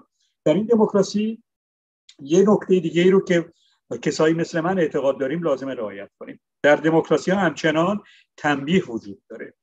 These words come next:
پس بنابراین موقعی که از حق داریم صحبت می‌کنیم، بعضیا حق رو به معنی این می‌فهمند که قاعده ای است که نمی‌توان اون رو زیر پا گذاشت، که اگر زیر پا بگذاری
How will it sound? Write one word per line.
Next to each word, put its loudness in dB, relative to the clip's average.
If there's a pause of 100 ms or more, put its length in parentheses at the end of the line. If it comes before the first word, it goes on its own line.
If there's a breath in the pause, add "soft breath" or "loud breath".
(840)
پس -2
بنابراین 2
موقعی 2
که 2
از -4
حق 0
داریم -6
صحبت -2
می‌کنیم، -6 (440)
بعضیا 4
حق 0
رو -2
به -2
معنی -4 (540)
این -2
می‌فهمند -6
که 0 (360)
قاعده 4
ای -2
است -12
که 2
نمی‌توان 0
اون -10
رو -10
زیر -4
پا 0
گذاشت، 0
که -2
اگر 0
زیر -6
پا -4
بگذاری -4